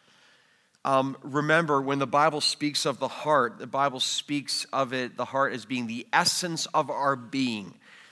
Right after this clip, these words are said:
In our day and in, you know, expressions of entertainment or just writing, we, we think heart, it's emotions. When the Bible speaks of heart,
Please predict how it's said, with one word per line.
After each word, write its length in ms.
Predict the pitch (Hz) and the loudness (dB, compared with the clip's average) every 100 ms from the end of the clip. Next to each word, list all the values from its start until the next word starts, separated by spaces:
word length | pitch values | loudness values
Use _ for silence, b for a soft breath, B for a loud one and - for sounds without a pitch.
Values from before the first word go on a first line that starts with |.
| B - | B -6
In 120 | 127 | 2
our 220 | 123 160 | 6 6
day 580 | 151 156 151 143 143 143 | 6 4 6 4 2 -2
and 420 | - 120 117 117 | -4 -2 -2 -2
in, 420 | 123 127 127 123 123 | -4 -2 0 0 -4
you 160 | 139 | -4
know, 440 | 131 120 117 117 - B | -2 0 2 0 -4 B
expressions 760 | - 120 - 160 156 165 143 135 | -10 -8 2 2 2 0 -2 -2
of 100 | 131 | -2
entertainment 640 | 127 117 160 160 156 151 | -2 -2 0 2 2 2
or 80 | 127 | 0
just 220 | 117 117 | -2 -4
writing, 320 | 131 143 147 | 2 2 2
we, 280 | 135 135 151 - B | -2 -4 -6 -8 B
we 100 | 170 | -4
think 220 | - 165 | -2 -4
heart, 380 | - 151 147 143 | 2 4 4 4
it's 120 | 131 | -2
emotions. 720 | 123 127 139 - 135 131 - - B | -2 -2 0 -2 -2 -2 -4 -8 B
When 140 | 143 | -6
the 60 | 127 | -4
Bible 420 | 101 143 190 175 | 2 4 4 2
speaks 340 | - - 120 123 | -4 -4 -8 -8
of 80 | |
heart, 380 | 101 123 117 113 | -2 2 4 2